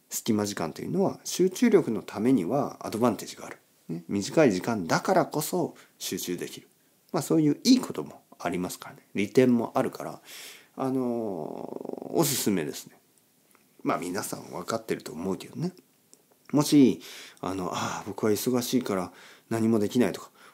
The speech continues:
「私は忙しい、家族もいるし、なんか、できない」と思っている人がいたら、まずはですね、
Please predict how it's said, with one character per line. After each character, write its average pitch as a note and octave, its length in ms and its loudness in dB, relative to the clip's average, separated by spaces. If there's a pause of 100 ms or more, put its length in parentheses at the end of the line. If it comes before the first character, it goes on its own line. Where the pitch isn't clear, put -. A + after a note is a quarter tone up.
(100)
「私 B2 340 -2
は B2 120 4
忙 C3 320 4
し B2+ 180 2
い、 G2 60 -4
家 B2+ 160 2
族 A#2+ 220 0
も G2+ 120 2
い G2+ 80 2
る A2 80 2
し、 G#2+ 320 -2 (320)
な A2+ 80 -4
ん G#2 60 -8
か、 F2 840 -4
で A#2+ 140 -4
き D3 100 -4
な B2+ 80 6
い」 E2 100 -8 (120)
と - 280 2
思 E3+ 140 0
っ F#3 80 -8
て D#3 160 2
い C#3+ 40 2
る C#3 100 4
人 E3 160 -4
が D#3 80 2
い D3+ 60 0
た G3 120 4
ら、 D#3+ 140 4
ま G#3 260 2
ず E4+ 120 2
は - 100 0
で - 100 -8
す - 120 -14
ね、 C#3 120 -12